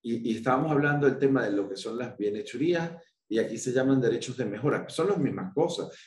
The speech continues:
Es decir, cam-, o, o cuando estamos hablando, por ejemplo, de, de, en el derecho español,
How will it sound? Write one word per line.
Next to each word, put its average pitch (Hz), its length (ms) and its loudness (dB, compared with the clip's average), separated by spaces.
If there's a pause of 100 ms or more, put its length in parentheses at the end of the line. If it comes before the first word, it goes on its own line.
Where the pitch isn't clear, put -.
(120)
Es 113 200 2
decir, 113 200 0 (240)
cam-, 120 260 0
o, 120 60 4
o - 260 0
cuando 107 240 0
estamos 127 300 -2
hablando, 123 380 2
por 127 120 2
ejemplo, 127 480 0
de, 92 180 0
de, 95 260 0
en 90 120 0
el 87 120 0
derecho 92 300 -2
español, 131 560 0